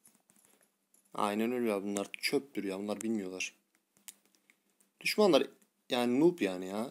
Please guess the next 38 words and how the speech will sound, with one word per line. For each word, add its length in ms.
Düş-, 240
yani 200
şey 260
bilmiyorlar 400
abi 180
bu 60
iş. 260
Bizim 220
gibi 120
olamazlar. 580
Biz 240
deneyimli 400
bir 40
profesyoneliz 640
ama 260
yani 180
o 100
kadar 280
düşmanın 300
arasından 480
geçiyoruz 300
diyeceğim. 240
Oo, 420
iki 160
tane 240
ş-, 140
şey 300
düştü 260
ya. 220
Dikenli 500
taş 260
üzümüne 360
doğru 220
geldi 300
ya. 220
Ama 100
geçtik 440
ikisinde. 460